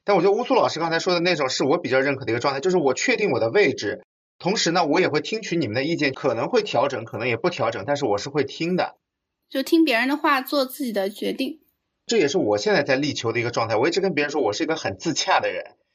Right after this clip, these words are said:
Speaker 1: 你，你们夸我或者不夸我，我自己都会夸我自己，所以我 <laughs> 异常稳定啊，异常稳定。
Speaker 2: 啊，还讲了一点，就是你要敢做跟别人不一样的人，因为伟大的、优秀的、杰出的人，他一定不是一个随大溜的人。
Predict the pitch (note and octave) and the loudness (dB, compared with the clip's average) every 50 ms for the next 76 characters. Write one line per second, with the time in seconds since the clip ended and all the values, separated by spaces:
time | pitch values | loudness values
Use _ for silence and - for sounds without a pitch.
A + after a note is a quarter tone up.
0 | _ - D3 D3+ D3 D3 D3+ D3+ C#3+ C#3+ D3 C#3+ - - G#3 G#3+ G#3 F3+ - - | _ -6 -4 -2 -2 0 0 0 2 2 0 0 0 2 2 2 2 2 0 0
1 | - E3 C#3 C#3 - E3 C#3 - E3 C#3+ C3+ B2 A#2 A2+ A2+ B2+ C3 B2+ - G#3 | 0 0 -2 -2 -4 -4 -4 -2 0 0 0 0 -2 -2 0 0 2 2 2 0
2 | - C#3 A#2 D#3 G3 G#3 F3+ - - - C3 C3 A2 G#2 - - A#2+ - - G2 | 0 0 2 2 4 4 4 2 2 2 2 2 2 0 -4 -6 -10 -10 -10 -12
3 | F2+ - - - - C3 C#3+ C#3 C#3+ C#3+ - - - - - - - - - - | -12 -12 -8 -2 2 2 4 4 4 2 0 -2 -6 -8 -8 -8 -8 -8 -10 -16
4 | - - - D3 - B3+ B3+ - - - D3+ D3 C#3 A#2+ A2+ C#3+ C#3+ A#2 - G#2 | -16 -14 -14 -4 0 2 2 2 2 0 0 0 -2 -4 -4 -4 -4 -4 -4 -4
5 | A#2 A#2 A#2+ B2+ A#2 C3+ G#2 G2+ F#2 - - - - - _ _ _ _ _ _ | -4 -2 -4 -4 -4 -4 -4 -4 -6 -8 -12 -14 -16 -18 _ _ _ _ _ _
6 | _ _ _ _ _ _ - A#3 A#3+ - - A#3 A#3 B3 C4 A3 F3 A3+ A#3+ A#3 | _ _ _ _ _ _ -8 -6 -6 -4 -2 -2 -2 0 0 0 0 0 0 0
7 | G#3+ G3+ G#3+ A#3 - B3+ A3+ A3 G#3 A3 B3 - C4 G#3 G#3 A#3 B3+ B3 A#3 A3 | -2 -2 -2 -2 -2 -2 -2 0 0 -2 0 0 -2 -2 -2 0 -2 0 0 0
8 | A#3 - B3+ B3+ B3+ A3+ A3+ A#3+ B3+ D4+ D4+ C#4 C4 D4+ D#4+ D#4 C#4 A#3+ A3 G#3 | -2 -2 -2 -2 0 -2 -2 -2 -2 0 0 2 2 2 2 2 2 2 0 0
9 | F3+ D#3 A3+ - _ _ _ _ _ - D4+ D#4 E4 D#4+ C#4+ B3+ B3 B3 B3 C#4 | 0 -2 -4 -6 _ _ _ _ _ 0 4 4 4 4 4 2 2 0 0 -4
10 | D4 _ _ _ _ - A3+ B3 B3 A#3 G#3+ G#3+ D#4+ D#4 D4+ C4 A3+ A#3 A3 G#3 | -6 _ _ _ _ -6 0 2 2 2 4 4 4 4 4 4 2 0 0 0
11 | B3+ D4 D4+ D#4+ D#4+ D#4+ E4+ D4+ C4 A3 A3 A3 A3+ - - A3+ A3+ C4 - - | 2 2 4 4 2 4 2 0 2 2 0 -2 -2 -2 -2 0 0 0 0 0
12 | D4+ C#4 B3+ A3 G3+ G3 A3+ - - C4 B3 B3 A#3 B3+ C4+ C4 A#3+ - G#3+ A3+ | 2 2 2 2 0 -2 -4 -4 -2 -2 -2 -2 0 0 0 0 0 -2 -4 -6
13 | - - B3 G#3+ G#3 G#3 - - A3+ A3 G#3 A3 - - G#3+ A3+ A3+ A#3 C4 C4+ | -6 -4 -4 -4 -4 -4 -2 0 0 0 0 0 -2 -2 0 2 2 4 4 2
14 | C4 A3+ G#3+ E3+ C#3 A2+ - - | 2 2 0 -2 -4 -6 -8 -10